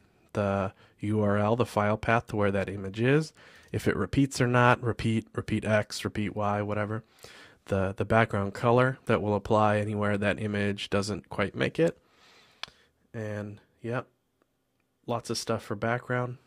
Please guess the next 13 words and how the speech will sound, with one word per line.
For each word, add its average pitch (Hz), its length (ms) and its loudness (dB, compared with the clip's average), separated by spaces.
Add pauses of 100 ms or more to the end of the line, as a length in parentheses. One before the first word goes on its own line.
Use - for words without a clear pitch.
Font, 120 540 0 (220)
definitely 107 400 -2
one 107 300 -4
of 104 60 -4
those 107 220 -4
things 107 240 -8
for 110 160 -6
shorthand. 113 680 -4
Save 107 280 -2
yourself 104 320 -6
some 104 220 -8
room. 127 340 -4 (760)
Uh, 101 340 -6